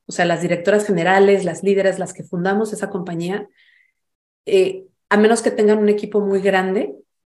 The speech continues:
y aún si tienen un equipo muy grande y tienen un director o directora de finanzas, tienen un contable o un contador o contadora, ustedes tienen que estar involucradas en eso. Ustedes tienen que saber, no es que lo van a hacer ustedes,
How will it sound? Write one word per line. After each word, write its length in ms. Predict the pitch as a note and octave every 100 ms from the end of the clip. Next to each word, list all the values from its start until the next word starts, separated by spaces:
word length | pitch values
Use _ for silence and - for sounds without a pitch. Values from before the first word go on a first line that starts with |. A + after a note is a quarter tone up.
| _ _ _ _ _ -
y 160 | G#3+
aún 240 | G#3 A#3 D#4
si 140 | -
tienen 180 | A#3+ A3
un 60 |
equipo 280 | G#3 G#3 -
muy 160 | F#3 F3+
grande 260 | F3+ F3
y 40 | E3+
tienen 300 | G3 F#3+ G3
un 180 | G3 F#3+
director 400 | G3+ F3+ F#3 F3+
o 60 |
directora 380 | F3+ F3 - F3+
de 80 | F3
finanzas, 580 | F3 F3 E3 D#3+ F3 F3
tienen 260 | F#3 F3+
un 160 | F3+ F#3
contable 640 | F#3 F3+ F#3 E3+ E3+ F3
o 60 | F3+
un 160 | E3+
contador 600 | F3 F3+ F3 E3+ E3+ F3+
o 60 | -
contadora, 680 | - F3+ F3+ F3 F3+ G#3 - _ _ - - - -
ustedes 420 | - G#3+ C4 C4+
tienen 180 | C#4 D4
que 80 | C#4+
estar 200 | - D4
involucradas 680 | E4 G3+ E3 F3 E3+ D3+ D3+
en 100 | D#3
eso. 240 | D3+ - - _ _ _ _
Ustedes 320 | - F3+ B3 -
tienen 240 | B3+ C4+
que 100 | C4
saber, 640 | - E3+ E3 G#3 F3+ - -
no 260 | G3+ B3 C#4+
es 200 | C#4+ -
que 100 | A#3+
lo 140 | F#3+
van 160 | G3 G3
a 20 |
hacer 340 | - F3+ E3+ -
ustedes, 640 | - G#3+ F3+ B2 - -